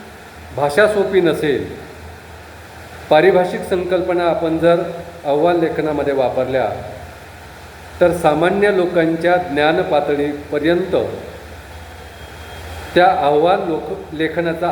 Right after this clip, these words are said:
अर्थ जाऊ शकत नाही, समजू शकत नाही. त्यामुळे अहवाल लेखनाच्या ह्या ज्या अडचणी आहेत, त्यामध्ये पहिली अडचण आपण पाहूया. पहिली प्रमुख अडचण आहे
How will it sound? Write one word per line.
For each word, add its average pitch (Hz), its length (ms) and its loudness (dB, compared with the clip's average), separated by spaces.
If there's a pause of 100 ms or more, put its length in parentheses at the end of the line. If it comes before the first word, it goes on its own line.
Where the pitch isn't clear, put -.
अर्थ 143 240 0 (100)
जाऊ 139 300 2
शकत 131 280 -4
नाही, 135 160 -2
समजू 131 440 -6
शकत 113 280 -6
नाही. 95 140 -8 (920)
त्यामुळे 196 340 6 (840)
अहवाल 156 380 2
लेखनाच्या 156 540 0
ह्या 143 220 2 (680)
ज्या 156 160 4
अडचणी 165 400 2
आहेत, 131 300 0 (920)
त्यामध्ये 180 320 4
पहिली 175 420 2
अडचण 165 380 2
आपण 143 240 -4
पाहूया. 135 400 -2 (380)
पहिली 180 280 4
प्रमुख 160 440 0
अडचण 127 320 0
आहे 110 200 -2